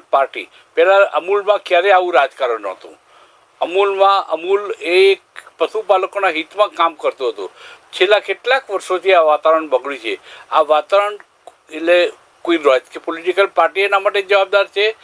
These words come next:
કોઈ નેતા જવાબદાર છે, કોઈ આગેવાની મંશા જવાબદાર છે? કોણ જવાબદાર છે આપણી પાસે દ્રષ્ટિએ?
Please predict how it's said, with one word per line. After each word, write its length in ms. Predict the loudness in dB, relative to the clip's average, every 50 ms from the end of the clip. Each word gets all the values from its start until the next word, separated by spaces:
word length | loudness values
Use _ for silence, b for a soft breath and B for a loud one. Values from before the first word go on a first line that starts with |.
| B B B B _
કોઈ 120 | -8 -6 -4
નેતા 340 | -2 -4 -2 0 2 2 2
જવાબદાર 480 | 2 2 2 2 0 0 0 0 0
છે, 320 | 0 0 0 0 0 0 -4 b b b b b b -4
કોઈ 160 | 0 2 4
આગેવાની 640 | 4 4 2 -2 -2 0 2 2 0 0 -4 -8 -8 -10 -12 -16
મંશા 580 | -16 -10 -4 -4 -4 -4 -4 -2 0 2 2 2
જવાબદાર 500 | 2 2 2 2 2 2 2 0 -2 -2
છે? 240 | 0 -4 -4 -4 -4 b b b b b _ -2
કોણ 240 | 2 2 2 2
જવાબદાર 460 | 0 0 0 2 2 0 -2 -6 -8 -8
છે 120 | -6 -10
આપણી 240 | -10 -10 _ -20 -18
પાસે 260 | -14 -14 -14 -14 -16 _ _ _ _ _ _ -20 -20 -10 -8
દ્રષ્ટિએ? 420 | -8 -8 -8 -10 -16 -14 -14 -16